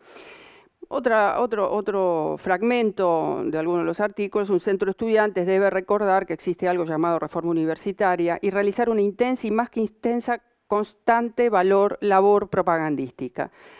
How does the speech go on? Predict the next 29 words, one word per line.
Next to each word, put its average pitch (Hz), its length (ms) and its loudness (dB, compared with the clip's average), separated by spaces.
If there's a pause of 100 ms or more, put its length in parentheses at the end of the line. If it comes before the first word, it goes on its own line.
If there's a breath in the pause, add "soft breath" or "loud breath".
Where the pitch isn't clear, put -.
para 185 220 4
que 185 80 0
la 190 100 6
masa 240 240 0
estudiantil 220 600 -2
sepa 220 320 0
que 180 80 -2
sus 180 200 -6
ascu-, 262 440 -4
oscuras 254 420 0
aspiraciones 202 640 0
están 190 280 -2
enunciadas 165 480 2
con 151 240 -4
claridad. 139 500 -4 (540 loud breath)
Esto 262 320 0
no 233 80 2
es 202 80 2
posible 247 420 0
cuando 190 240 4
la 175 140 4
reforma 214 340 0
es 196 140 -2
ignorada 226 640 4
por 185 140 0
los 170 100 0
mismos 196 240 0
grupos 190 300 0
dirigentes 226 720 -2